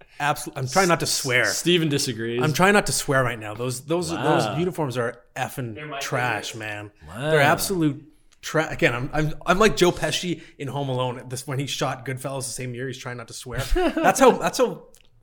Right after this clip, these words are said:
Speaker 1: how bad I think those Ducks uniforms are, especially when
Speaker 2: Wow.
Speaker 1: you're sitting on some awesome Ducks uniforms with the purple scheme and the Wild Wing and all that stuff. Those unis were awesome.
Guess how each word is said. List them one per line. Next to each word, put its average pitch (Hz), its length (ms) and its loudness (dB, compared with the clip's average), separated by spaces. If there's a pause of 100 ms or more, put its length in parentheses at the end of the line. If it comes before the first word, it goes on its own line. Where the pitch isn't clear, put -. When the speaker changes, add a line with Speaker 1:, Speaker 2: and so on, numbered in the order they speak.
Speaker 1:
how 156 160 -4
bad 135 500 0
I 120 40 0
think 120 220 -10
those 117 160 -8
Ducks - 260 -10
uniforms 117 380 -10
are, 117 140 -6 (200)
especially 262 340 4
when 185 100 2
Speaker 2:
Wow. 175 60 0
Speaker 1:
you're 160 80 4
sitting 214 340 6
on 151 220 0
some 160 280 -6
awesome 185 460 4
Ducks 139 240 -2
uniforms 131 500 -8 (300)
with 127 100 -8
the 127 80 -8
purple 185 400 0
scheme 180 420 -6
and 135 140 -2
the 107 60 -8
Wild 156 420 0
Wing 156 360 -2
and 120 100 -6
all 143 160 -4
that 143 160 -4
stuff. 127 240 -8
Those 143 200 -8
unis 135 220 -8
were 123 160 -16
awesome. 151 460 -4